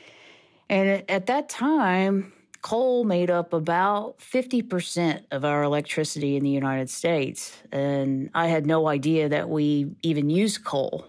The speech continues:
You know, when I thought of coal, I thought of, you know, steam engines and, and, um, railroad systems and things like that. I had no idea we still used it.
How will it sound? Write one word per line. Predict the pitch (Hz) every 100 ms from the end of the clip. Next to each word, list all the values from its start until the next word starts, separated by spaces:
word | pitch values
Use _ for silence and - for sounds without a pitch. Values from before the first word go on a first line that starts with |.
| -
You | 175
know, | 139 135
when | 143
I | 151 156
thought | 156 147
of | 135
coal, | - 175 156 151
I | 143
thought | 143 156 151
of, | 147 139 - - - - - _ -
you | 233
know, | 165 156
steam | 156 - 220 214 202
engines | 170 156 156 147 143 139
and, | 147 139 139 135 139 - - - -
and, | 147 147 143 143 139
um, | 139 139 139 139 139 - -
railroad | 156 220 220 175 147 135
systems | 160 156 - 143 139 135 135
and | 135
things | 160 160 147
like | 139 139
that. | 165 147
I | 131
had | 135 147
no | 147
idea | 135 143 147 135
we | 139
still | - 143 131
used | 135 156 165 -
it. | - -